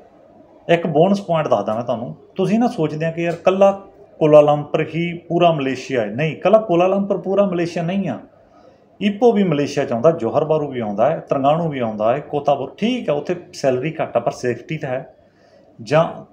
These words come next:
ਤਾਂ ਤੁਸੀਂ ਕੋਸ਼ਿਸ਼ ਕਰੋ ਕੁਆਲਾਲੰਪਰ 'ਚੋਂ ਬਾਹਰ ਨਿਕਲ ਕੇ ਕੋਈ ਕਲਾਂਗ ਵਾਲੇ ਪਾਸੇ ਜਾਓ, ਕੋਈ ਕੱਜੰਗ ਵਾਲੇ ਪਾਸੇ ਜਾਓ, ਕੋਈ ਕਿਤੇ ਵੀ ਜਾਓ ਜਿੱਥੇ ਤੁਸੀਂ ਸੇਫ ਹੋਵੋ, ਜਿੱਥੇ ਤੁਹਾਨੂੰ ਸਿਰਦਰਦੀ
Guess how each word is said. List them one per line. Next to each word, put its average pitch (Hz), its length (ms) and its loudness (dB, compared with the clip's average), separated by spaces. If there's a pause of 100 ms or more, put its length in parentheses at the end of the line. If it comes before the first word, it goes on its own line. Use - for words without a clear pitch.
ਤਾਂ 247 100 -4
ਤੁਸੀਂ 214 280 -8
ਕੋਸ਼ਿਸ਼ 185 460 0
ਕਰੋ 175 220 0
ਕੁਆਲਾਲੰਪਰ 165 500 0
'ਚੋਂ 175 140 -6
ਬਾਹਰ 143 300 2
ਨਿਕਲ 165 260 -4
ਕੇ 160 140 -8
ਕੋਈ 160 280 -6 (380)
ਕਲਾਂਗ 156 360 4
ਵਾਲੇ 160 180 4
ਪਾਸੇ 135 360 -4
ਜਾਓ, 131 260 -2
ਕੋਈ 151 520 -8 (140)
ਕੱਜੰਗ 170 340 4
ਵਾਲੇ 165 160 2
ਪਾਸੇ 139 280 -4
ਜਾਓ, 170 100 -6
ਕੋਈ 185 140 -6 (160)
ਕਿਤੇ 226 240 4
ਵੀ 202 140 2
ਜਾਓ 135 380 4 (220)
ਜਿੱਥੇ 170 240 2
ਤੁਸੀਂ 185 260 -2
ਸੇਫ 135 360 -2
ਹੋਵੋ, 139 360 -4 (640)
ਜਿੱਥੇ 165 280 -4
ਤੁਹਾਨੂੰ 170 220 2
ਸਿਰਦਰਦੀ 131 480 -4